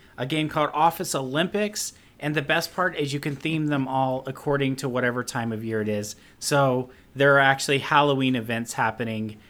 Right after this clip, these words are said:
at this time. So make sure to go check out Fun Team Events. They're wonderful. Use the website w w w dot fun team events dot com slash podcast for ten percent off of your event purchase. So make sure to go to the website and check it out,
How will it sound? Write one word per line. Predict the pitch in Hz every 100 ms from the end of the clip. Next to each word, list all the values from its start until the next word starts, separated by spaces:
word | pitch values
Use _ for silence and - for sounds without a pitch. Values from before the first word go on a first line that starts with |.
| -
at | 127 127 -
this | 117 -
time. | 123 110 107
So | - 139 135 - -
make | 170 190
sure | 220
to | 202
go | 190 185
check | 196 185
out | 156 -
Fun | 160
Team | 147 156
Events. | 139 196 220
They're | 208 135
wonderful. | 147 185 175 202 202 202 -
Use | 131 160
the | 165
website | 160 165 165 170 156 151 - _ -
w | - 175
w | 165 160 156
w | 147 147 156 147
dot | 143 131
fun | - 151 147
team | 160 139
events | 123 139 143
dot | 139 127
com | - 156 160
slash | - 123 123
podcast | - 160 165 - 165 165 - - - -
for | 135
ten | 131 151
percent | 139 143 143 151
off | 160 165 160 -
of | 147 131
your | 135 135 135
event | 127 127 127 -
purchase. | - 175 190 190 - - _ _ -
So | - 190
make | 196
sure | 196 214
to |
go | 208
to | 208
the | 180
website | 190 - 185
and | 180
check | - 170
it | 160
out, | 170 208 -